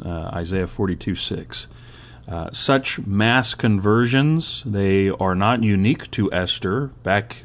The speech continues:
during the Exodus, there were some Egyptians who apparently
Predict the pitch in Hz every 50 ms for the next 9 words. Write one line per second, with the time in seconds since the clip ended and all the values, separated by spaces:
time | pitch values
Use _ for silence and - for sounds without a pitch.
0 | - 87 92 98 104 104 98 98 95 90 - - 131 156 - - 107 90 82 -
1 | - - - - - - - - - - - - - - - 104 101 98 95 92
2 | - - 131 117 113 95 82 143 190 180 - 120 90 85 - 104 95 - - 110
3 | 107 98 73 98 98 98 98